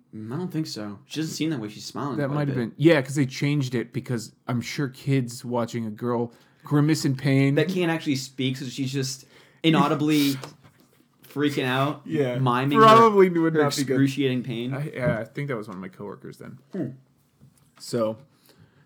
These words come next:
Speaker 2: that's interesting. What also makes, I mean, I don't really feel, I mean, I feel bad for Mufasa in the story, but, like, how they, the Pax, or Prides,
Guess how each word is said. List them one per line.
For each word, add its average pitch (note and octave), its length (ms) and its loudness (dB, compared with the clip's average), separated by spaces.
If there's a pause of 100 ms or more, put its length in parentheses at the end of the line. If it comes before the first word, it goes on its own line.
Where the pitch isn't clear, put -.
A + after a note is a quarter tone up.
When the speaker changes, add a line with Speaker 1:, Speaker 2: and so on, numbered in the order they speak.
Speaker 2:
that's C#3 160 -2
interesting. A2+ 480 -6 (180)
What G#3+ 120 4
also C#4 220 2
makes, F3 360 -4 (560)
I - 40 -18
mean, D3 300 -6
I D3 100 -8
don't F3+ 140 -6
really D#3+ 180 -4
feel, A#2 640 -4 (760)
I G#2+ 60 -20 (120)
mean, A2 200 -8
I - 40 -12
feel A#2+ 200 -10
bad G2 280 -10
for - 100 -14
Mufasa G2+ 540 -12
in F#2+ 100 -12
the C#2+ 60 -12
story, G2+ 320 -8
but, A2+ 220 -6
like, B2 260 -4 (400)
how D3 360 -2
they, A#2+ 540 -4 (220)
the C3+ 100 -12
Pax, - 800 -16 (140)
or G#2+ 340 -6 (480)
Prides, A2+ 880 -8